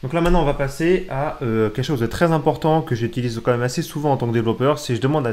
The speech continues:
chat G P T de m'aider dans mes refactors. C'est-à-dire qu'en fait vous avez des gros morceaux de code ou des snippets ou des, du legacy code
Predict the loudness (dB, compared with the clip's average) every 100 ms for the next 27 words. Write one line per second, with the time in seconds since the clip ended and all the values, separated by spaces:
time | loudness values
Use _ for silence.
0 | -2 -2 -2 -2 -2 0 2 2 0 0
1 | 0 -2 -2 -4 -4 -6 0 0 0 -2
2 | 0 0 0 0 0 0 2 0 -2 -2
3 | 2 4 2 0 -2 -4 0 0 0 -2
4 | -2 0 -2 0 -2 -4 -2 0